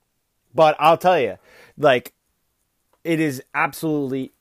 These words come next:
a stunning statue. It's going to be a, a tourism event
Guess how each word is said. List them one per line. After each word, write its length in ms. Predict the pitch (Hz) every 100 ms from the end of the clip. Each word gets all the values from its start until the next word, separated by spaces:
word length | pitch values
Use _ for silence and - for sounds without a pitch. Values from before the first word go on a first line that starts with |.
| _ -
a 60 | 117
stunning 540 | - - 139 127 113
statue. 720 | - 110 101 - - 101 101 - _ _ _ _ -
It's 160 | 127 -
going 280 | 139 147 135
to 140 | 143
be 500 | 123 131 127 123 - _ _ _ -
a, 360 | 127 120 117 107 _ _ _ _
a 600 | 110 101 104 104 104 101 - _ _ _ _ _ _ _ _
tourism 640 | - 156 151 127 139 139 -
event 540 | 123 123 127 127 -